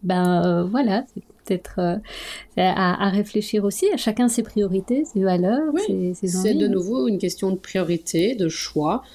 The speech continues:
Speaker 2: Euh,
Speaker 1: Mm.
Speaker 2: mais toujours de se demander, comme tu viens de le dire, « Ok, j'ai fait ce choix-là, est-ce que j'assume les conséquences ? »
Speaker 1: Mm.
Speaker 2: Et aussi
Speaker 1: Ouais.
Speaker 2: se demander de qu'est-ce que je vais transférer à mes enfants. C'est surtout
Speaker 1: C'est ça, hein.
Speaker 2: ça.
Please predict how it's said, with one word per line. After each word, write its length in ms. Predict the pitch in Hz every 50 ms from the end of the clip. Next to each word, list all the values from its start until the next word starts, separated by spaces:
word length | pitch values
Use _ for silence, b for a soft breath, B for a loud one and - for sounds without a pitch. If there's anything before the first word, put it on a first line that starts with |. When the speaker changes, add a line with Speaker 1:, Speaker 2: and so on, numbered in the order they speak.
| B B B B B - -
Speaker 2:
Euh, 40 | 165 160
Speaker 1:
Mm. 180 | 156 147 147 151
Speaker 2:
mais 140 | 160 160
toujours 340 | 156 - - 160 160 196 220
de 140 | 196 190 -
se 20 |
demander, 420 | 170 160 160 147 147 156 165 190 214
comme 180 | - 208 190 185
tu 140 | - - 170
viens 140 | 170 170
de 120 | 165 156 151
le 80 | 147
dire, « 260 | 143 143 170 208 226 226
Ok, 200 | - - - 233 220
j'ai 140 | 185 165 160
fait 240 | 160 - - 202
ce 140 | 208 - -
choix-là, 480 | 175 - - - 156 147 151 165 208 - 190
est-ce 140 | 180 -
que 80 | - -
j'assume 540 | 165 156 170 160 156 - - - 254 233 190
les 100 | 170 160
conséquences ? » 760 | - - 165 156 156 - 156 147 - - 233 233 220 226 233
Speaker 1:
Mm. 60 | 220
Speaker 2:
Et 120 | 175 180 160
aussi 440 | 170 170 170 - - 240 277 277 - -
Speaker 1:
Ouais. 240 | 220 214 214 - - -
Speaker 2:
se 160 | - - 208
demander 500 | 196 196 190 180 175 170 190 226 254 269
de 320 | 233 196 190 196 220 - - -
qu'est-ce 300 | - 233 233 233 - -
que 120 | - 214
je 160 | 196 165 175
vais 140 | 170 170 175
transférer 800 | 165 - - - 170 156 156 - - - 160 156 147 170 254 339
à 80 | 339 247
mes 240 | 185 160 156 147 151
enfants. 400 | 147 143 147 - - 151 143 - - _ _ -
C'est 140 | - -
surtout 280 | 165 - - 175 - 180
Speaker 1:
C'est 160 | - - 247
ça, 60 | 262
hein. 20 | 220
Speaker 2:
ça. 320 | 185 185 170 - - -